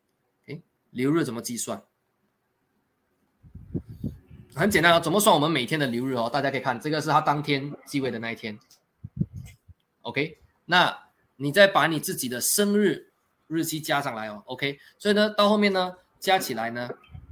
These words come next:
他当天的流日其实是一个五号的流日。OK，那五号流日呢，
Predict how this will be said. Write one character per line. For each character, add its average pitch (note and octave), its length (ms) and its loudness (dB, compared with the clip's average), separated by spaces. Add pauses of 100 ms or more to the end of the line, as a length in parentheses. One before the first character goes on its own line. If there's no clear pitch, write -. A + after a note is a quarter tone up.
(480)
他 F#3 80 2
当 G3 200 2
天 F#3+ 120 2
的 E3 80 0
流 C#3+ 160 0
日 E3+ 80 0
其 D3 120 -6
实 C#3+ 140 -8
是 D#3 100 -6
一 D#3 40 -4
个 C3 100 -6
五 A#2 180 -10
号 B2+ 220 2
的 G#2+ 220 -12
流 A2 240 -10
日。 G#2+ 160 -10 (540)
OK， A#2+ 280 -16 (240)
那 F#3 340 0 (1500)
五 D3+ 160 0
号 B2+ 160 6
流 D3 220 4
日 F#3 160 4
呢， D#3+ 300 -2